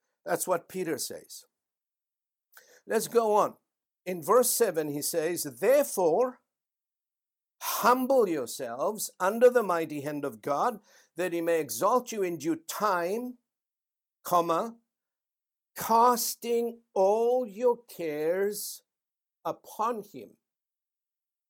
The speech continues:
for he cares for you." This is very important. Let me elaborate. According to First Peter five seven,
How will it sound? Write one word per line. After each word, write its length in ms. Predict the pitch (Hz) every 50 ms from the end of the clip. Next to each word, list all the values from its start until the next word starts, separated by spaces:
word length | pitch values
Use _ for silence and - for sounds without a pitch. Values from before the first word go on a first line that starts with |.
| _ _ _
for 340 | - - - 156 143 135
he 300 | 127 - - - 151 139
cares 680 | 117 _ - 165 160 156 151 147 143 143 139 - - - - - -
for 220 | - 170 165 160
you." 240 | 143 127 113 - - _
This 200 | - 143 139 -
is 140 | 151 135 113
very 380 | - 123 165 165 170 170 160 147
important. 560 | 135 127 _ 151 147 127 - _ _ _ _ _ _ _ _ _ _ _ _ _ _ _ _ _ _ _ _ _
Let 180 | - 127 156 -
me 140 | 185 175 160
elaborate. 720 | 143 143 143 143 143 127 123 117 107 101 - - _ - - _ _ _ _ _ _ _ _ _ _ _ - - - - _ _ _ _ _ _
According 540 | - 127 - - 190 202 220 220 254 254 -
to 120 | - 202
First 360 | - - 185 185 180 170 - -
Peter 280 | - 180 180 170 165
five 340 | 156 - 160 156 147 143 139
seven, 560 | - - 147 127 113 104 101 110 143 180 185